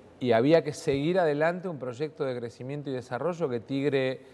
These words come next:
necesitaba llevar adelante y yo sentía que tenía las ganas, la energía, la pasión para el lugar en el que viven mis hijos, mis viejos, mi hermana, mi familia y mis amigos y,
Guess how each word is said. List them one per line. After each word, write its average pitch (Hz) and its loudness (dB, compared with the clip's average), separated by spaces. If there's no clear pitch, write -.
necesitaba 131 4
llevar 131 -8
adelante 156 -4
y - -10
yo 135 -8
sentía 135 -8
que 127 -8
tenía 127 -8
las 113 -6
ganas, 127 -4
la 120 -4
energía, 117 -4
la 113 -6
pasión 160 0
para 113 -6
el 113 -4
lugar 135 4
en 156 -4
el 120 -6
que 117 -8
viven 123 -4
mis 113 -10
hijos, 139 -6
mis 110 -8
viejos, 135 0
mi 107 -8
hermana, 120 -2
mi 110 -8
familia 117 2
y 143 -4
mis 120 -4
amigos 156 6
y, 107 -8